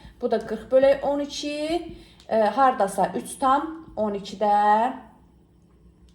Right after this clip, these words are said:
otuz altı dörd qalacaq. Bu da üç tam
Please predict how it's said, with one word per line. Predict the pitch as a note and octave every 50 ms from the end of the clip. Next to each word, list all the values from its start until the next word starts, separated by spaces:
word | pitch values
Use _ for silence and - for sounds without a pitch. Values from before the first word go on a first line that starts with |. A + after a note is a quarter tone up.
| _ _ _ _ _ - _ _ _ _ _ _ -
otuz | - G#3 - - -
altı | G#3+ F#3+ F3+ - - - A3+
dörd | A#3 B3+ - - -
qalacaq. | C#4+ C#4+ C#4+ C#4+ C#4 C#4+ C#4+ C#4+ C#4+ D4 D#4 D#4 - - -
Bu | B3+ C4 B3+
da | G#3+ F#3+ F#3 F3+ F#3 A#3+
üç | A#3 - - - -
tam | G3+ F3+ E3+ E3+ E3+ F3+ F3+